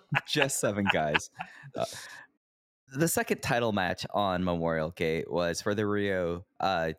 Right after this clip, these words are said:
Speaker 2: Championship from Ryukyu Dragon Pro. It was Yamato defending against Teal and Shisa. It was a Galleria to end this match. Case, as much as I love the Don Gurrican mask,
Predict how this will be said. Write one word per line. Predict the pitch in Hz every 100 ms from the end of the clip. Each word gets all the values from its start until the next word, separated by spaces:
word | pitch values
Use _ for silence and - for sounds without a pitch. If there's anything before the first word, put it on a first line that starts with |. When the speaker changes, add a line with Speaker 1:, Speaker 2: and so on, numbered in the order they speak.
| _
Speaker 2:
Championship | - 135 113 113 - 117
from | 104
Ryukyu | 92 90 90 95 87
Dragon | 92 87 85
Pro. | 107 107
It |
was | 110
Yamato | 107 104 98 98
defending | 95 - 98
against | 95 101 90 -
Teal | 107 101
and | 95
Shisa. | - 104 92 98 92 -
It |
was | 98 95
a |
Galleria | 92 101 92 92 90 82 82 85 - _ _ _
to | - 101 87 -
end | 104 101
this | 95 87
match. | 92 90 -
Case, | 131 120 - - _ _ _ _ _ _ _ _ _
as | - 117
much | 123 139
as | 143
I | 127 113
love | 104 98 101 98
the | 98
Don | 104 95 92 90
Gurrican | - 82 82 82
mask, | 78 - - - -